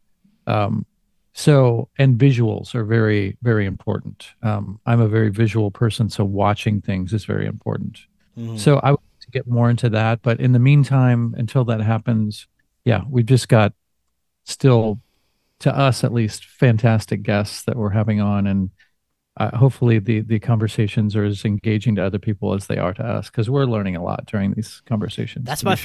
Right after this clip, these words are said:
Speaker 2: favorite part about this is I get to have a wonderful teacher every day and learn
Speaker 1: Ah.
Speaker 2: about these fascinating topics every day of my life.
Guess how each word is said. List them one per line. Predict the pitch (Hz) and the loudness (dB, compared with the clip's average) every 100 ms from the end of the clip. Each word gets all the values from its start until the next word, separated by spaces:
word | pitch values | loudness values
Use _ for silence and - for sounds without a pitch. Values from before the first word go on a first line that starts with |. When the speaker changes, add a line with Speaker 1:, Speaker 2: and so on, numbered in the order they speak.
| 208 | 2
Speaker 2:
favorite | 196 | 2
part | 165 202 | 4 4
about | 220 165 151 | 4 2 0
this | 139 131 147 | -2 -4 -4
is | 139 - | -4 -4
I | - 165 | -2 -2
get | 127 175 - | 2 0 2
to | 170 | 0
have | 139 165 165 143 | 2 4 4 4
a | 143 | 0
wonderful | 135 123 160 208 196 165 | 0 0 -2 0 -2 -4
teacher | 147 - 196 - 139 | -4 -4 -4 -2 -2
every | 127 185 180 175 | 0 0 4 2
day | 170 175 160 139 - - - - | 4 4 4 2 -2 -12 -16 -6
and | 156 156 | -2 0
learn | 151 175 185 156 | 2 2 4 2
Speaker 1:
Ah. | |
Speaker 2:
about | 147 147 135 | 0 0 -2
these | 139 131 - | -6 -10 -10
fascinating | - 175 185 - 160 160 147 143 | -6 -4 -4 -4 -4 -2 -2 -4
topics | 156 147 147 127 - | -2 -2 -2 -6 -6
every | 143 143 151 | -6 -2 -2
day | 147 143 | 0 -2
of | 131 | -2
my | 135 | -2
life. | 131 127 131 127 | -2 -2 -2 -4